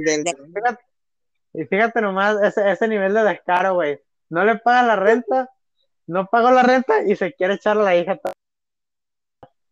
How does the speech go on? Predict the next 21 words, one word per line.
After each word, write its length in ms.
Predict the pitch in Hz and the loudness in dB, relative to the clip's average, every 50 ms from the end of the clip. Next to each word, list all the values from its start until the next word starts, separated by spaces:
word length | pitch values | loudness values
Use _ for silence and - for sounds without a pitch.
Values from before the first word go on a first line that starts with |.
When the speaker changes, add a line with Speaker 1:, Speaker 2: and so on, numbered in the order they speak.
| _ _ _ _ - | _ _ _ _ -10
Speaker 1:
ese 140 | 143 135 | -4 -2
vato 240 | 196 196 196 185 202 214 | 0 0 0 0 0 0
está 160 | 214 214 214 | 0 0 0
loco, 500 | 208 180 185 208 208 - 240 226 214 202 | 2 2 2 0 -2 -2 -2 -2 -2 -2
güey. 340 | 196 190 180 175 156 156 - _ _ _ _ _ _ _ _ _ _ _ _ _ _ | -2 -2 -4 -4 -6 -8 -14 _ _ _ _ _ _ _ _ _ _ _ _ _ _
Speaker 2:
Vamos, 480 | 208 165 160 156 156 160 160 165 165 | -12 -10 -8 -8 -8 -8 -8 -10 -10
está 180 | 165 165 170 190 | -6 -2 0 0
demente, 420 | 233 233 - - 156 170 - 226 | 0 -2 -6 -14 -20 -8 -6 -4
güey, 120 | 214 208 196 | -2 -2 -2
está 120 | 190 196 214 | -2 -2 -2
demente. 480 | 226 208 - - - 202 202 202 202 - _ _ _ _ _ _ | -2 -2 -4 0 0 2 2 2 0 -4 _ _ _ _ _ _
Parker 360 | _ - 113 - 139 - 147 | _ -4 -4 -2 0 0 0
está 160 | 139 143 - - | 0 0 -2 -6
demente. 500 | - 147 143 139 131 - - 165 - - - - _ _ _ _ | -6 -6 -6 -6 -8 -10 -12 -14 -18 -20 -20 -20 _ _ _ _
Speaker 1:
Está 180 | _ 151 143 | _ -2 0
demente, 540 | 151 160 160 156 147 143 147 143 - - 151 | 0 0 -2 -2 -6 -8 -10 -12 -12 -12 -10
güey. 200 | 147 143 139 139 - _ _ _ _ _ _ _ | -8 -8 -10 -10 -16 _ _ _ _ _ _ _
Y 120 | - 160 | -2 0
ahí, 220 | 165 170 175 180 170 | 2 2 2 0 -2
pues, 420 | 175 _ 214 220 214 202 180 - | -2 _ 2 2 4 4 2 0
Speaker 2:
Está 280 | - - - 139 151 | -2 -8 -12 -12 -12